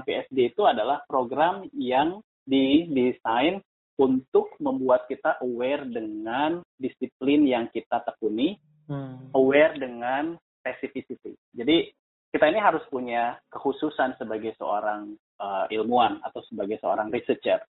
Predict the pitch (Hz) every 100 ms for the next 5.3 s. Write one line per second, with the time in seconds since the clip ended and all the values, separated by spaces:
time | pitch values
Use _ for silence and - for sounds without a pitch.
0 | _ _ 123 123 113 117 117 117 - _
1 | _ _ 147 214 240 - - - - 143
2 | 151 - 147 139 147 135 - 180 190 143
3 | 113 117 135 165 - - 127 120 123 -
4 | 131 117 117 120 120 120 - 123 127 208
5 | 135 135